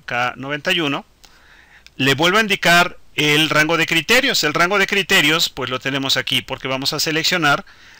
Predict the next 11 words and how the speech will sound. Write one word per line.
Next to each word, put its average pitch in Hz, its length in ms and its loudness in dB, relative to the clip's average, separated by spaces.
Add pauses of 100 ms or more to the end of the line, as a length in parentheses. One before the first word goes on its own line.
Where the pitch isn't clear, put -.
la 147 440 2
capacidad 151 640 0 (320)
de 143 180 -2
memorias, 147 640 0
que 131 160 -8
corresponde 123 440 -6
a - 60 -6
cuatro 156 300 -2
gigabytes, 160 720 -2 (480)
y 208 320 2
nuevamente 170 760 2